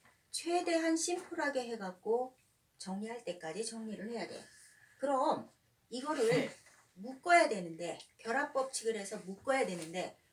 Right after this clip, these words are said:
어떻게 묶어야 되느냐 이거야. 어떻게 묶어야 되느냐. 어떻게 묶어? 열의 가로. 선생님은 문제를 많이 다뤄보니까 이게, 이게 필이 오잖아. 그지?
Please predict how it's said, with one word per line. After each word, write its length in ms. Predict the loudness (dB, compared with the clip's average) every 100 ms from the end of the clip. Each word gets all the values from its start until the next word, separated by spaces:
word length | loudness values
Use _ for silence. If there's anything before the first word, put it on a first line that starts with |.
| _
어떻게 520 | 0 0 0 -6 -2 -2
묶어야 400 | -2 2 4 4
되느냐 280 | 0 0
이거야. 540 | -4 -2 -2 -2 -4 -6
어떻게 520 | -8 -8 -4 -6 -6
묶어야 340 | -12 -8 -4 -4
되느냐. 500 | -6 -8 -6 -6 -8 _ _ _ _ _ _ _ _ _
어떻게 420 | -4 -2 0 0 2
묶어? 440 | 0 4 2 2 -12 _ _ -4
열의 800 | 4 6 6 2 2 6 6 4
가로. 280 | -4 -4 -6 _ _ _ _ -8
선생님은 880 | -4 -2 -2 0 0 -2 -4 -8 -16
문제를 380 | -14 -8 -2 0
많이 260 | 0 -2 -2
다뤄보니까 960 | -4 -6 -6 -8 -8 -8 -4 -4 -6 -12 _ _ _
이게, 220 | -10 -6
이게 280 | -4 -4 -6 -14 _ _
필이 260 | 2 4 4
오잖아. 600 | 4 4 2 0 -4 -6
그지? 360 | -6 -4 -6